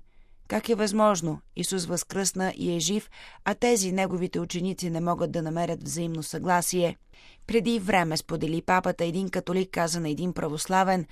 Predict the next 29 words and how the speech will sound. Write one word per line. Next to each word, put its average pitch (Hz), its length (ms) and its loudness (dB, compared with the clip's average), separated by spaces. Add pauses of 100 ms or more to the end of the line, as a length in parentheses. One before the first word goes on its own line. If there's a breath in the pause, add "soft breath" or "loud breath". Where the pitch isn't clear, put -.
(360 loud breath)
„Моя 208 240 4
Христос 190 480 0
възкръсва 175 680 -2
други 196 300 0
ден, 147 360 -2
а 165 120 -6
твоя 185 300 2
кога 160 280 -2
възкръсва?“ 180 640 0 (380 soft breath)
„Дори 240 240 2
и 226 80 4
в 202 240 -2
Пасхата 151 520 -2
не 151 100 -4
сме 160 260 -4
единни“, 160 400 -4
каза 160 300 0
папата, 175 440 0
„и 156 140 -2
това 165 320 2
в 156 200 -2
целият 180 360 0
свят, 185 400 0
и 214 80 0
за 208 140 0
това 143 280 -2
светът 127 460 -6
не 139 180 -2
вярва“. 160 460 2